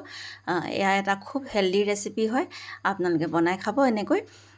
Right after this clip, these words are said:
আ, আগতে খাইছে নাই কমেণ্ট কৰি মোক জনাব। আৰু অলপ দেৰি ঢাকন মৰাৰ পিছতে এতিয়া এয়া ধুন-, ধুনীয়াকৈ উতলাই আহিলে, দেখিছে নহয়,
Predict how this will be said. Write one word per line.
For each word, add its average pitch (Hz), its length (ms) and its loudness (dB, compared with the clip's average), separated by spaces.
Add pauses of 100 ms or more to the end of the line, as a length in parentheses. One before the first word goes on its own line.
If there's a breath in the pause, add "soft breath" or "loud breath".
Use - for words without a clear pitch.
(120 loud breath)
আ, 180 60 0
আগতে 196 380 2
খাইছে 220 340 0
নাই 220 160 0
কমেণ্ট 185 340 0
কৰি 196 140 0
মোক 202 200 0
জনাব। 208 420 -2 (300 loud breath)
আৰু 233 200 6
অলপ 269 200 6
দেৰি 269 180 4
ঢাকন 226 340 0
মৰাৰ 233 260 2
পিছতে 247 400 0 (380 loud breath)
এতিয়া 226 500 0 (100)
এয়া 190 280 2
ধুন-, 190 440 -2
ধুনীয়াকৈ 185 400 -2
উতলাই 175 340 -2
আহিলে, 185 280 -4
দেখিছে 175 340 -4
নহয়, 196 280 0